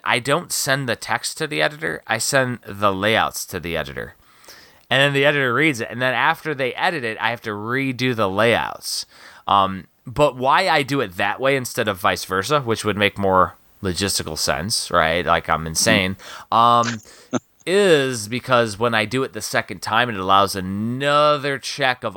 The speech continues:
all the layout work, every single margin for every single eighth of an inch, that everything I want to be perfect for the book to flow.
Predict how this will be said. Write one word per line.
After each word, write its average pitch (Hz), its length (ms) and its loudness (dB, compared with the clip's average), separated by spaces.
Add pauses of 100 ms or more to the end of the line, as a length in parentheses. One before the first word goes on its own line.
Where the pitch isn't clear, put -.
(140)
all 143 320 0
the 127 140 -4
layout 117 420 2
work, 110 360 0
every 135 260 0
single 127 320 -2
margin 110 640 2
for 95 160 0
every 101 220 2
single 104 320 -2
eighth 101 240 -2
of 98 60 0
an 95 120 4
inch, 95 280 -2
that 87 120 0
everything 95 420 -6
I 98 120 2
want 95 180 -2
to - 80 -14
be 92 80 -6
perfect 101 500 -2
for - 160 -6
the 90 80 -2
book 90 260 -2
to 85 80 -10
flow. 90 400 0